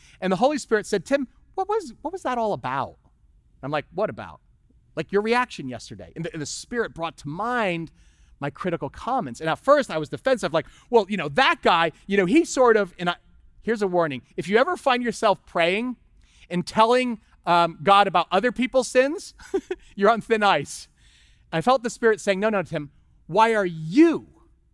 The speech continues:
so judgmental towards him?" And honestly, I didn't know. And I felt the Spirit say, "Well, if you don't know, Tim, I'll tell you.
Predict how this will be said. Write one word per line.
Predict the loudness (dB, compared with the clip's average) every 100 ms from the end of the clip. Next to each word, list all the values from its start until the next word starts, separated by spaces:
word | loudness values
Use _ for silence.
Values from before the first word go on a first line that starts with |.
| _ _
so | -8 -2 -2
judgmental | -2 -4 -6 -8 -10
towards | -8 -8 -8
him?" | -12 -12 _ _ _ _ _ _ _ _
And | -6
honestly, | -4 -4 -4
I | -4
didn't | -4
know. | -8 -12 -18 _ _ _ _ _ _ _
And | -6
I | -2
felt | 0 -2 -4
the | -10
Spirit | -4 -4 -2
say, | -2 -2
"Well, | -2 -6
if | -6
you | -4
don't | -4 -2
know, | -4 -4
Tim, | -6 -12 -12 -10
I'll | -10
tell | -10 -12
you. | -16